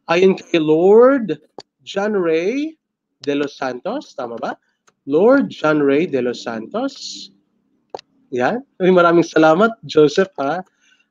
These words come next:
Ayon kay Lord John Ray de los Santos, para sa akin, dapat tayong sumunod sa mga protocol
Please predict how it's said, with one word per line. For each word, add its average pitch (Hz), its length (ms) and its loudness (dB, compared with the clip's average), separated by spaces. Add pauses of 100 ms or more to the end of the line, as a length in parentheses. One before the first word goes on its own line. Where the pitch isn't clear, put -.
Ayon 190 200 0
kay 185 160 2
Lord 208 320 2
John 202 180 0
Ray 208 140 2
de 196 120 -4
los 190 160 -4
Santos, 254 840 0 (320)
para 185 160 -4
sa 170 240 -6
akin, 147 200 -2
dapat 170 360 -4
tayong 190 280 0
sumunod 165 520 -2 (400)
sa - 160 -10
mga 113 320 -6
protocol 165 720 0